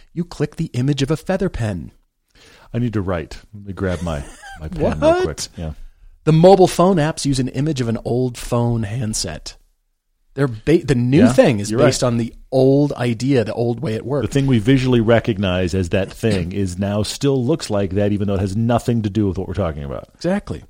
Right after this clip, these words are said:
Speaker 1: The cut icon uses a picture of scissors. The documents you put in the recycle bin are not actually recycled.
Speaker 2: <laughs> But they make a fun trash can sound, too,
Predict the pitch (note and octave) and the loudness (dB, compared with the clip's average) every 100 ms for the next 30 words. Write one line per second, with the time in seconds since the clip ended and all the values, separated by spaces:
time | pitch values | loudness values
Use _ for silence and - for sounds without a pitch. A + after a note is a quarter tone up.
0 | _ A#2+ - - C#3 - C3+ C3 B2+ C#3 | _ -10 -8 -2 -2 0 0 0 -4 -2
1 | C3 A2+ A2 - B2+ B2 A2+ - F#2+ G2 | -2 -4 -6 -8 -8 -6 -6 -6 -6 -8
2 | D#3 - - _ _ _ - B2 B2+ A#2+ | -8 -10 -12 _ _ _ -6 0 0 0
3 | - C3+ C3+ B2+ C#3+ C3+ B2+ A#2+ C3 B2 | -2 0 -2 2 4 4 2 2 0 0
4 | B2 A#2+ A#2+ B2 - _ - A#2+ A#2+ B2 | 0 2 0 0 -4 _ -12 -10 -8 -6
5 | - A#2+ - C3 A#2+ G#2+ - B2 C#3+ C#3 | -6 -8 -8 -10 -8 -4 -2 -2 2 2
6 | C3+ - G3+ - - - - C#3+ - - | 2 2 2 2 -4 -4 -4 -12 -10 -6
7 | E3 - D3 D3+ F#3+ F#3 - D#3 D3 D#3 | -6 -4 -2 0 0 0 0 0 2 2
8 | C3+ A3 C3+ A#2 - F#3 G3+ A2+ F#2+ F3 | 4 2 2 2 4 4 4 2 2 4